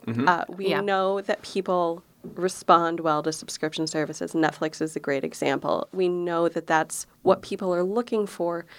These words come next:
Speaker 2: for that ease of entertainment. And, and one thing that I think that we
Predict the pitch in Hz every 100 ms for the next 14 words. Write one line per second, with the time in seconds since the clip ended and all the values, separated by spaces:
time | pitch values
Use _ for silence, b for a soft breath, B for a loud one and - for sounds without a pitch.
0 | B B 196 180 - - 180 175 170 -
1 | B B B B 190 175 165 175 196 165
2 | 147 - 175 160 - 175 170 180 226 240
3 | 247 214 185 180 180 190 190 180 175 185
4 | 185 180